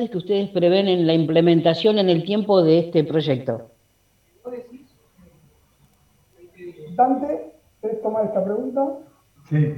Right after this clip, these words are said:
Speaker 3: sí. ¿Qué tal, Patricia?
Speaker 1: ¿Cómo estás, Dante?
Speaker 3: Bien, bien. A ver, entendemos que, que esto es un proyecto, lógicamente, que tiene sus etapas,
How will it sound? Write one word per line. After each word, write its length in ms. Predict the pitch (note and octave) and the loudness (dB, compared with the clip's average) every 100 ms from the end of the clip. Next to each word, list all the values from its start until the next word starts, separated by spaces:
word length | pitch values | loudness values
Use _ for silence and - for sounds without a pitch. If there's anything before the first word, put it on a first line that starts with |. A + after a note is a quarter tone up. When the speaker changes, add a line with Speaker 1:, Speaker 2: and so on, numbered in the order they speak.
| - | -8
Speaker 3:
sí. 140 | B2+ - - - _ _ _ - | -8 -10 -20 -20 _ _ _ -14
¿Qué 120 | D3 | -8
tal, 380 | D#3 E3 D3 - | -4 0 0 0
Patricia? 480 | C#3 D3+ C3+ - - - - - | -6 -4 -4 -6 -12 -16 -16 -2
Speaker 1:
¿Cómo 220 | G#3+ B3 | 2 6
estás, 260 | - G#3+ F#3 | 8 6 6
Dante? 320 | F#3 F3 D#3+ - - - - - - - - | 4 6 4 4 -8 -18 -20 -20 -20 -16 -4
Speaker 3:
Bien, 300 | C#3+ C#3+ - | -2 0 4
bien. 260 | - A2 - - - _ - | 6 4 0 -12 -18 _ -8
A 80 | D3 | -4
ver, 240 | E3+ F#3+ | -2 -2
entendemos 680 | E3+ E3 D#3+ F#3+ G#3+ A3 - | -4 -4 -4 0 2 2 0
que, 720 | G3 F#3 F3 D#3+ D3+ C#3+ C#3 C#3 | -6 -4 -2 0 0 0 -4 -4
que 100 | D#3+ | -4
esto 240 | D3 F#3 | -4 -6
es 140 | D#3 | -6
un 100 | - | -8
proyecto, 420 | D3+ D3+ D3+ - D#3+ | -8 -8 -8 -8 -6
lógicamente, 760 | E3 F3 E3 E3 F3+ G3+ A3 | -6 -6 -8 -6 -6 -6 -6
que 140 | F3 - | -6 -6
tiene 300 | E3 E3 D#3 | -6 -6 -8
sus 280 | D3+ C#3 | -14 -14
etapas, 640 | C#3 C#3 G3+ G3+ A#3 - | -10 -4 -2 0 -4 -6